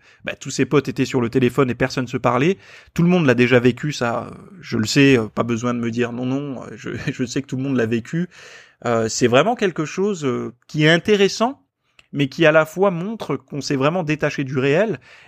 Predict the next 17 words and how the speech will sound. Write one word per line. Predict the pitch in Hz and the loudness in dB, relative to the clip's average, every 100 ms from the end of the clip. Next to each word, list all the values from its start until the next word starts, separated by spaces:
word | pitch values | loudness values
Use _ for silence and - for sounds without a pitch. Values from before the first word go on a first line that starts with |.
| - | 2
Et | 123 120 | 4 4
par | 131 - | 2 -2
ce | 143 | -2
détachement | 131 165 156 - 151 | 0 0 0 -2 -2
du | 131 | -2
réel, | 123 127 175 214 | 0 4 4 2
je | 123 | -2
pense | 120 196 - | -2 -2 -4
que | - | -8
c'est | - - | -8 -8
extrêmement | 175 - 180 170 165 | -8 -2 -2 0 -2
difficile | 135 123 139 - 156 - | -4 -8 -10 -6 -6 -4
ensuite | 131 - 208 220 - - - - - | -6 -4 -4 -4 -8 -20 -20 -20 -18
de | 117 117 135 | -12 -2 0
commencer | 165 165 175 214 | 2 2 2 2
à | 170 | 2
apprécier | - - 135 - 180 202 | 2 -4 -6 -4 -2 -2